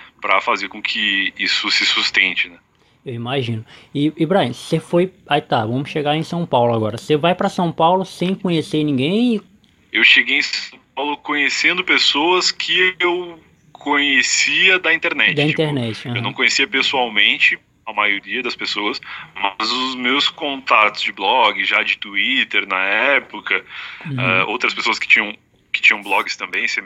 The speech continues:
Speaker 1: semelhantes aos meus e tal, ao, ao meu blog, né? Blogs semelhantes ao meu blog,
Speaker 2: Aham.
Speaker 1: que tinha aquela coisa de parceria de blog
Speaker 2: Sim, sim.
Speaker 1: e tal. Eu, eu já conhecia essas pessoas. E antes de vir morar em São Paulo,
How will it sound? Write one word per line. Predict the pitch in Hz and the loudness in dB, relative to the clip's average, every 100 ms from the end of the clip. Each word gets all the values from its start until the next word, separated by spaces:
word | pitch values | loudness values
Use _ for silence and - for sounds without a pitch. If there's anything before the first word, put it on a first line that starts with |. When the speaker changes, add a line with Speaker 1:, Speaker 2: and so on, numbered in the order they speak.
| 90 | -8
Speaker 1:
semelhantes | - 101 95 101 101 | -6 0 2 2 2
aos | 98 90 | -2 0
meus | 92 120 101 | 0 0 0
e | 95 | 0
tal, | 110 107 | 2 4
ao, | 98 90 95 | 4 2 0
ao | 87 | -2
meu | 95 104 | -4 -4
blog, | 98 107 110 | 0 0 0
né? | 92 113 - | -2 -4 -4
Blogs | 95 110 123 - | 2 2 2 -2
semelhantes | - 113 101 107 120 | -4 -6 -2 -2 0
ao | 107 95 | 0 0
meu | 92 | 0
blog, | 92 104 - - 147 | 2 0 0 -10 -8
Speaker 2:
Aham. | 120 | -4
Speaker 1:
que | 123 | 0
tinha | 110 107 | 2 2
aquela | 107 98 | 2 -2
coisa | 104 | -4
de | - | -4
parceria | 104 98 - 92 104 104 | -4 -4 -6 -10 -6 -6
de | 95 _ _ _ - | -6 _ _ _ -10
blog | 90 95 127 120 104 90 87 | -2 2 4 4 2 -2 -8
Speaker 2:
Sim, | 131 127 | -4 -4
sim. | - 113 107 | -4 -6 -6
Speaker 1:
e | 92 | -8
tal. | - 95 107 - _ _ 107 | 0 2 2 -2 _ _ -2
Eu, | 101 98 98 98 98 95 98 104 _ 110 | -2 -2 -6 -10 -10 -10 -12 -14 _ -4
eu | 101 | 0
já | 113 | 0
conhecia | 117 117 - 127 135 - | 2 2 2 2 0 2
essas | 117 - 127 | 0 2 -2
pessoas. | - 127 - 101 82 - - - - | 0 2 2 0 -4 -10 -12 -12 -6
E | 120 - | -6 0
antes | 139 202 - | 2 2 0
de | 139 | -2
vir | 117 113 110 104 | 0 2 2 -2
morar | 101 98 90 107 143 110 | -4 0 2 4 2 0
em | 98 | -6
São | 92 - 85 | -10 -8 -8
Paulo, | 101 117 135 98 | 0 0 0 -4